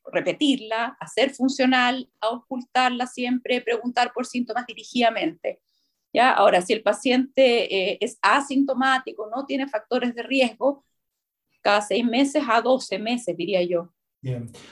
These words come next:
Speaker 2: O sea
Speaker 1: Pero
Speaker 2: que
Speaker 1: siempre recordar que la ventana de cinco años hay que estar muy atento, porque es el
Speaker 2: Esa
Speaker 1: periodo
Speaker 2: sería la
Speaker 1: de
Speaker 2: ventana de oportunidades, ¿verdad? Porque es la, la idea de
Speaker 1: Exacto.
Speaker 2: detectarlo precozmente, ¿no?
Speaker 1: Exactamente, sí.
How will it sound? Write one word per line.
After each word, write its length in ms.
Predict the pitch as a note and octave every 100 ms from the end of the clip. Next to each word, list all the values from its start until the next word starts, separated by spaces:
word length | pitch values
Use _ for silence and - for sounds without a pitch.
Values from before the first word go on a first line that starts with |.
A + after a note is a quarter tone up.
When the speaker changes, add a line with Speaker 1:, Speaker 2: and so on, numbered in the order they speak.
| -
Speaker 2:
O 40 |
sea 120 | -
Speaker 1:
Pero 140 | E3+ G#3+
Speaker 2:
que 60 |
Speaker 1:
siempre 260 | C4 C#4+ D4+
recordar 540 | E4 C#4+ C4 C4+ C#4+
que 80 | C#4+
la 100 | B3+
ventana 460 | B3 B3 C4 C4+ C#4
de 100 | A#3+
cinco 400 | - C4 C4+ C#4
años 380 | C4 C#4 D4 D4
hay 140 | B3+
que 80 | C#4
estar 400 | B3+ - B3+ C#4 -
muy 280 | A#3+ A#3+
atento, 480 | B3+ C4+ D3+ D#3 -
porque 200 | - -
es 60 | G#3+
el 40 |
Speaker 2:
Esa 140 | A3+ -
Speaker 1:
periodo 180 | - F3
Speaker 2:
sería 180 | E3
la 60 | D#3
Speaker 1:
de 60 | D3
Speaker 2:
ventana 360 | C#3 F3+ F3+
de 100 | E3
oportunidades, 840 | D#3+ D#3+ C3+ C#3+ C#3 E3+ D3+ A#2+
¿verdad? 380 | A#2 A#2 C#3 F#3
Porque 220 | - B2+ D3
es 40 |
la, 80 | D3
la 80 | D3
idea 380 | - B2+ D3+
de 80 | E3
Speaker 1:
Exacto. 240 | D3 E3+ D3
Speaker 2:
detectarlo 360 | C#3 D#3 D3+
precozmente, 680 | D#3+ D3 D3 D3+ F3 C#3 B2
¿no? 320 | C3+ G#3+ G3+ _ _ _
Speaker 1:
Exactamente, 920 | G3+ G3+ G#3 A3+ - F3 D3+ D3 -
sí. 240 | E3 -